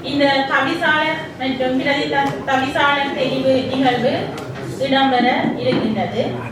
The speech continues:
இந்த நிகழ்விற்கு அனைத்து உறுப்பினர்களும் நிற்கின்றேன். இந்த இடத்திலே இந்த கூட்டத்தை கோருவதற்கான, அஹ்,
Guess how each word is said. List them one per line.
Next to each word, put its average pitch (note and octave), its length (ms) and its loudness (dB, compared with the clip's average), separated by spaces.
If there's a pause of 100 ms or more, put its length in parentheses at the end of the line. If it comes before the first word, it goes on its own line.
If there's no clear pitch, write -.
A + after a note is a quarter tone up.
(760)
இந்த D4 200 0
நிகழ்விற்கு E4 800 0 (1600)
அனைத்து D4+ 760 0
உறுப்பினர்களும் D4 840 0 (1040)
நிற்கின்றேன். B3+ 720 0 (840)
இந்த D4 320 2
இடத்திலே D#4+ 520 0 (640)
இந்த C#4+ 260 2
கூட்டத்தை E4+ 600 0 (840)
கோருவதற்கான, D#4+ 1000 2 (440)
அஹ், A3+ 400 -4